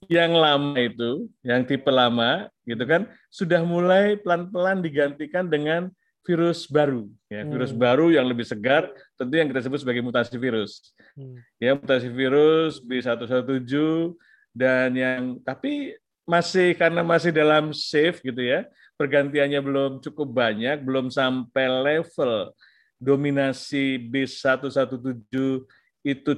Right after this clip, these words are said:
Speaker 1: cukup tinggi, belum mencapai ti lambang sehingga terjadi peningkatan, ya kita lihat masih menurun. Jadi masa shifting nih. Shifting dari, eh, jenis-jenis virus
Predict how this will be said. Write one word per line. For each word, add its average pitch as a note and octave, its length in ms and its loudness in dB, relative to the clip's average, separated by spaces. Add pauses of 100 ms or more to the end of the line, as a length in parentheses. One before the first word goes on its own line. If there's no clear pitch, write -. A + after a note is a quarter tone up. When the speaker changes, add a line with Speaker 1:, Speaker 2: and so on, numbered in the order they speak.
Speaker 1:
cukup C#3 640 2
tinggi, D#3+ 800 2
belum C3+ 320 0
mencapai C3+ 400 0
ti C#3 160 -4
lambang C3 880 -2
sehingga B2+ 400 -2
terjadi B2 320 -4
peningkatan, D3+ 720 -2 (400)
ya C#3+ 80 -4
kita D#3 240 0
lihat A3+ 240 4
masih G3+ 160 -2
menurun. E3+ 400 -2 (400)
Jadi C#3+ 80 -2
masa E3 400 0
shifting D3+ 640 -6
nih. - 60 -20 (680)
Shifting F#3+ 560 2
dari, D#3 560 4
eh, C#3 640 6
jenis-jenis C3 640 -2
virus E3 560 0